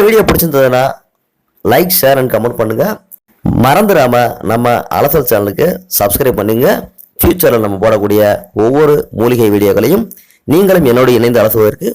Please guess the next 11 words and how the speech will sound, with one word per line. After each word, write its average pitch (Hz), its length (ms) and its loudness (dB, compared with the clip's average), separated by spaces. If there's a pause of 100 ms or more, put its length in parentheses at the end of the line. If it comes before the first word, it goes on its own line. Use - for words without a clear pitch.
உங்களுக்கு 107 280 -2
வசதியாக 98 400 0
இருக்கும். 202 260 -2 (840)
மீண்டும் 220 300 4
இதை 135 180 2
போன்ற 120 240 2
ஒரு 117 180 4
அருமையான, 165 440 2
அபூர்வமான, 110 400 0 (220)
அதிசயமான 104 520 -2
பல 101 100 0